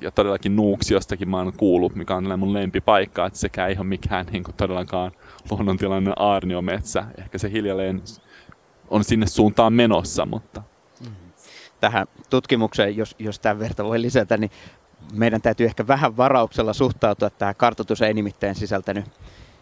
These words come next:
Speaker 2: mukana Venäjän metsiä, ja Ruotsin osalta tiedot olivat kuulemma puutteellisia, mutta ollaan iloisia ykkössijasta. <laughs> Ö, m-, mitä, Jarkko, sä oot mieltä? Selittääkö tää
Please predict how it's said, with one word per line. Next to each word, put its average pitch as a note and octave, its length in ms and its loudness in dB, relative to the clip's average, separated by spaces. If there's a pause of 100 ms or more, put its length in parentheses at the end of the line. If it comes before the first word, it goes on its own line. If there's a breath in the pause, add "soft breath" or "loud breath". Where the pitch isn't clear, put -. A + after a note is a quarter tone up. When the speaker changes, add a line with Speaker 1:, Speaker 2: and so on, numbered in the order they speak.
(280 soft breath)
Speaker 2:
mukana G#2 600 -2
Venäjän A2 420 2
metsiä, G2+ 440 -4
ja G2+ 120 2
Ruotsin A2 380 2
osalta G2+ 280 -4
tiedot G2+ 400 -2
olivat F2+ 260 -6
kuulemma G2+ 540 -4
puutteellisia, G2+ 920 -4
mutta G#2+ 320 -4 (260)
ollaan B2 460 0
iloisia C#3 440 2
ykkössijasta. A2+ 760 -6
<laughs> - 180 -2 (1300 loud breath)
Ö, C3+ 200 0 (540)
m-, F#3 200 -10
mitä, A#3 260 0
Jarkko, F#3 300 2
sä F#3 100 4
oot F3 120 0
mieltä? F#3 240 2
Selittääkö F3+ 560 2
tää D#3 460 4